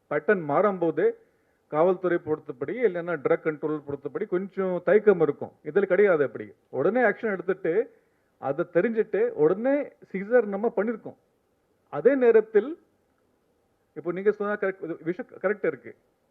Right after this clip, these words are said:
முதல்ல நம்ம லோக்கல் ஃபார்மசில வாங்கிட்டு இருந்தாங்க. அதை அவங்க காட்டினாங்க. நம்ம டை-, டை அப் பண்ணி ட்ரக் கண்ட்ரோல் ப்ளஸ் ஹெல்த் டிபார்ட்மெண்ட் டை அப் பண்ணிட்டு, ஒரு நைன் ஹண்ட்ரட் ஷாப்ஸ் ப்ளஸ் இன்ஸ்பெக்ட் பண்ணிட்டு, அதுல நைன் ஷாப்ஸ் மூடுது மாதிரி, ப்ளஸ் ஒரு தர்டீன் பிளஸ்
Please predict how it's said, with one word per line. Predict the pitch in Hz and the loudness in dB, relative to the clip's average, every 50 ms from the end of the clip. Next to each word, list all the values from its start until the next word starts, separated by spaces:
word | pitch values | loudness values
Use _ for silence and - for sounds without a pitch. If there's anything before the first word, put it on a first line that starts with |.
| - 135 | -10 -8
முதல்ல | 151 180 208 240 240 233 254 262 254 247 | -2 4 4 4 6 6 2 2 2 0
நம்ம | 190 165 165 180 190 202 180 | 0 -2 -6 -6 -4 -4 0
லோக்கல் | 165 185 226 233 - 247 240 - - | 4 4 4 4 4 0 0 0 -2
ஃபார்மசில | 185 180 175 190 185 202 185 175 | -4 -2 -2 -4 -6 -4 -6 -4
வாங்கிட்டு | 151 147 151 156 151 143 - 131 123 | -4 -4 -4 -4 -6 -8 -10 -14 -12
இருந்தாங்க. | 123 123 117 110 110 110 - _ _ _ _ _ _ | -12 -12 -12 -14 -16 -20 -20 _ _ _ _ _ _
அதை | - 151 170 190 | -8 -6 -6 -6
அவங்க | 185 185 180 175 - 156 175 | -6 -6 -10 -8 -4 -4 -4
காட்டினாங்க. | 180 175 175 160 151 147 147 165 185 | -4 -6 -8 -10 -10 -10 -10 -12 -10
நம்ம | 165 156 156 165 160 156 _ _ | -10 -8 -8 -6 -8 -8 _ _
டை-, | - 147 170 196 190 - - 147 139 | -2 0 2 0 0 -2 -6 -6 -4
டை | - 147 170 | -2 0 0
அப் | 196 190 - | 0 0 0
பண்ணி | - 165 170 165 | -4 -6 -6 -4
ட்ரக் | 139 165 170 170 - | -2 -2 -2 -2 -2
கண்ட்ரோல் | 165 156 139 - 151 160 170 160 | -6 -6 -4 -2 -2 -2 -2 -2
ப்ளஸ் | 165 123 | -6 -6
ஹெல்த் | 147 165 156 147 | -6 -8 -8 -6
டிபார்ட்மெண்ட் | - 151 147 135 | -6 -6 -4 -4
டை | 139 139 | -2 -2
அப் | 143 139 | -4 -4
பண்ணிட்டு, | - 135 123 123 120 - 175 220 269 - _ _ _ _ _ _ _ _ _ | -4 -6 -8 -10 -10 -8 -10 -10 -10 -12 _ _ _ _ _ _ _ _ _
ஒரு | - 147 156 143 135 | -6 -4 -4 -4 -4
நைன் | 139 156 202 220 190 | -4 -4 -4 -2 -4
ஹண்ட்ரட் | 180 185 185 175 180 190 190 190 - - - | -4 -6 -4 -2 -2 -2 -2 -2 -4 -4 -2
ஷாப்ஸ் | 160 165 165 - - - _ _ _ _ _ _ _ _ | -2 -2 -2 -6 -14 -20 _ _ _ _ _ _ _ _
ப்ளஸ் | - 165 160 - | -6 -6 -6 -6
இன்ஸ்பெக்ட் | 151 139 - _ 202 185 190 - | -10 -12 -4 _ -4 -4 -2 -4
பண்ணிட்டு, | - 151 143 135 123 - 170 220 294 - _ _ _ | -6 -4 -4 -6 -6 -8 -10 -10 -10 -12 _ _ _
அதுல | - 143 139 135 131 139 156 | -8 -6 -6 -4 -2 -2 0
நைன் | 202 233 233 220 - - | 2 0 0 -2 -2 0
ஷாப்ஸ் | 180 160 143 - - - - _ _ _ _ _ _ _ _ _ _ _ _ _ _ 123 127 | 2 2 2 2 -2 -10 -20 _ _ _ _ _ _ _ _ _ _ _ _ _ _ -10 0
மூடுது | 143 185 220 202 185 185 | 2 4 4 4 2 0
மாதிரி, | 165 151 139 139 151 208 254 - _ _ _ _ - | -2 -2 -2 -2 -4 -6 -8 -14 _ _ _ _ 0
ப்ளஸ் | 170 180 180 - _ - | 2 2 2 0 _ -10
ஒரு | - 147 147 143 - | -6 -4 -4 -4 0
தர்டீன் | 156 160 160 - 220 214 202 - | -2 -2 0 0 -2 -4 -2 0
பிளஸ் | 185 185 180 | 0 0 0